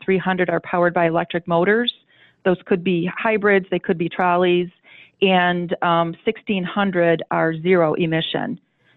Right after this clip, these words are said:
So yeah, definitely not at that ten percent yet, just because there's such a high number of vehicles out on the road.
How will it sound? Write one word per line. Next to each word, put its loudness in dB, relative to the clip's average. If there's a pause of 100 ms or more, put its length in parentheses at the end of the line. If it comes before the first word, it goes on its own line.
(180)
So 2
yeah, 2
definitely 0
not 0
at 0
that -4
ten -2
percent -4
yet, 0
just -6
because -8
there's -8
such -6
a -4
high -4
number -2
of -8
vehicles -4
out -2
on -2
the -6
road. -2